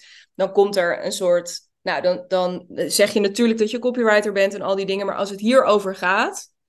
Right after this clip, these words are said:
over dit stuk, dan gebeurt er wel iets. Dat, dat kan de luisteraar niet zien, maar misschien wel horen in je stem. Ehm, maar er gebeurt iets bij je. Jij vindt dit echt, er, er is iets met die brandstories, om meteen misschien maar even een bruggetje naar jouw eigen brandstory voorzichtig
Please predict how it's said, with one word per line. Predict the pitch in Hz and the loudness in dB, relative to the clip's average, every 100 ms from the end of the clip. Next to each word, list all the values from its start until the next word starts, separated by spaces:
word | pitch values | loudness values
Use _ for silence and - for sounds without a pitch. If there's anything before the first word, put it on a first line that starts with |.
| _ _ _ | _ _ _
over | 196 196 | 0 2
dit | 196 214 | 2 2
stuk, | - 240 240 | 4 4 4
dan | 226 214 | 2 0
gebeurt | 226 202 233 240 | 2 4 4 4
er | 214 | 2
wel | 208 202 | 2 2
iets. | 180 - - | -4 -10 -10
Dat, | 196 - | -10 -8
dat | 180 185 180 180 | 0 2 2 0
kan | 190 | 0
de | 185 | 2
luisteraar | 180 185 190 180 175 | 2 2 -2 -4 -2
niet | 175 185 | -4 0
zien, | 240 240 233 - | 4 4 2 -4
maar | 190 185 | -4 -4
misschien | 185 190 180 | -4 -2 2
wel | 180 | 2
horen | 185 180 185 190 | 2 0 0 -2
in | 180 | -4
je | 175 | -6
stem. | 185 180 185 _ _ _ _ _ _ - | -4 -4 -6 _ _ _ _ _ _ 0
Ehm, | 202 202 202 196 202 226 - | 4 6 6 4 -2 -8 4
maar | 202 | 6
er | 220 | 6
gebeurt | 220 233 233 | 6 6 6
iets | 214 | 2
bij | - 175 175 | 2 2 4
je. | |
Jij | 180 196 | 4 4
vindt | 226 220 | 2 2
dit | 208 202 | 0 0
echt, | - 220 - - - _ _ _ | 2 2 -2 -16 -18 _ _ _
er, | 190 170 190 190 190 | -6 2 2 2 2
er | 185 - | -2 0
is | 262 - - | -2 -2 -4
iets | 285 311 285 | -2 0 0
met | 240 240 | -2 -4
die | 196 | -4
brandstories, | 196 226 262 - 233 240 269 - - - _ _ _ _ _ _ _ _ | 0 0 -2 -4 -4 -4 -4 -10 -14 -20 _ _ _ _ _ _ _ _
om | - 208 202 | 0 2 2
meteen | 202 196 208 208 | 0 4 4 4
misschien | 202 - 214 | 0 2 2
maar | 196 | 4
even | 185 196 | 2 0
een | 190 | 0
bruggetje | 208 220 - | 0 0 -8
naar | 180 185 | -6 -2
jouw | 180 | -2
eigen | - 208 226 | 0 0 0
brandstory | 208 208 220 226 214 220 | -2 0 0 -4 -4 -4
voorzichtig | 220 214 220 220 214 214 | -4 -4 -4 -4 -6 -6